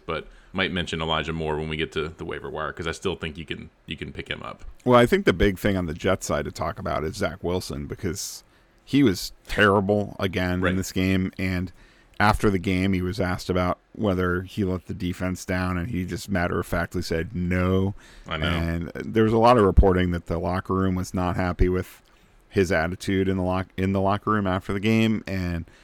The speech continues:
Speaker 2: um, it sounds like the, he could be getting benched. Uh,
Speaker 1: Yep.
Speaker 2: S-, Robert Saleh was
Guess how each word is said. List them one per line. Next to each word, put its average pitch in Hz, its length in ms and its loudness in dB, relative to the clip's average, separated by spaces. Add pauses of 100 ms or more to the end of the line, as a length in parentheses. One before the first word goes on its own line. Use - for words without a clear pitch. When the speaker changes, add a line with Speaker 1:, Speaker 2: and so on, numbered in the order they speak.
(340)
Speaker 2:
um, 82 420 -2 (260)
it 98 140 -6
sounds 131 320 2
like 156 160 2 (140)
the, 104 260 4 (380)
he 113 380 -6
could - 160 0
be - 80 -6
getting 104 300 4
benched. 82 480 -6 (140)
Uh, 80 320 -4 (240)
Speaker 1:
Yep. 95 160 -2
Speaker 2:
S-, - 180 -10
Robert 98 340 2
Saleh 101 340 4
was 90 400 -4